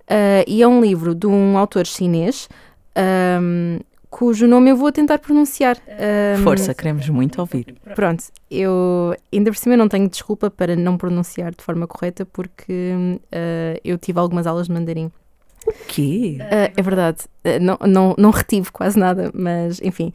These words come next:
Speaker 2: Calimera
Speaker 1: Acho
Speaker 2: é a Fara estou. É o que eu sei
Speaker 1: Pronto.
Speaker 2: dizer noutra língua hoje. <laughs>
Speaker 1: Pronto,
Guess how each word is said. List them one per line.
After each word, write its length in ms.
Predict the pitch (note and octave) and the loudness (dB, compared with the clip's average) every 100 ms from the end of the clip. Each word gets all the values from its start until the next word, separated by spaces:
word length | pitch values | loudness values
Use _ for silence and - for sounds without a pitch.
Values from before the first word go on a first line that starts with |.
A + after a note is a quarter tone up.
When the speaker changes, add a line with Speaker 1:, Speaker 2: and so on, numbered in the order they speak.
| - | -6
Speaker 2:
Calimera 340 | - D#3 C#3+ E3+ | -2 0 2 2
Speaker 1:
Acho 80 | |
Speaker 2:
é 40 | F#3 | 2
a 40 | |
Fara 240 | E3 D#3+ D3+ | 0 -4 -6
estou. 280 | - D3+ D3 - _ _ _ _ - | -8 -10 -12 -16 _ _ _ _ -4
É 120 | E3 | -2
o 60 | |
que 60 | F#3+ | 2
eu 40 | G#3+ | 6
sei 80 | |
Speaker 1:
Pronto. 140 | G#3+ G3 | 6 6
Speaker 2:
dizer 160 | D#3+ | 4
noutra 280 | E3+ F#3 F3+ | 2 0 0
língua 280 | E3 D3 C#3 | 0 -2 -2
hoje. 360 | C3+ B2+ D3+ - - - G3+ | -2 -2 -4 -6 0 0 0
<laughs> 340 | - - - | -10 -16 -6
Speaker 1:
Pronto, 380 | - G#3 F#3+ F3 | 2 4 4 0